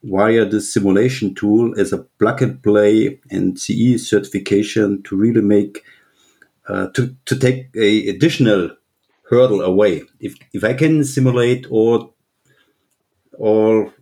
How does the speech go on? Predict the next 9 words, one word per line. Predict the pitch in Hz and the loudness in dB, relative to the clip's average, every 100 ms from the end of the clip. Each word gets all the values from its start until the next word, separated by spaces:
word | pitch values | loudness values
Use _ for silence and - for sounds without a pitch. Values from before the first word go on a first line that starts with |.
| _ _ _ _ _ | _ _ _ _ _
possible, | - 143 127 139 113 110 110 - - - | -2 -2 0 0 4 4 2 -2 -14 -6
um, | 101 101 98 98 95 98 - - _ _ _ _ _ _ _ - | -4 -2 -2 -2 -4 -4 -8 -16 _ _ _ _ _ _ _ 0
injuries | 139 131 123 120 113 | 0 2 0 0 -2
with, | 107 - 127 | -4 -4 -4
with | 123 | -4
persons | - 120 127 123 117 113 | 0 0 2 0 -2 -4
and | 110 | -4
interactions, | 139 135 127 95 90 - 104 117 - - _ _ _ _ | -2 0 0 0 -2 -4 -2 -4 -8 -18 _ _ _ _
um, | - 101 98 - | -6 -4 -4 -8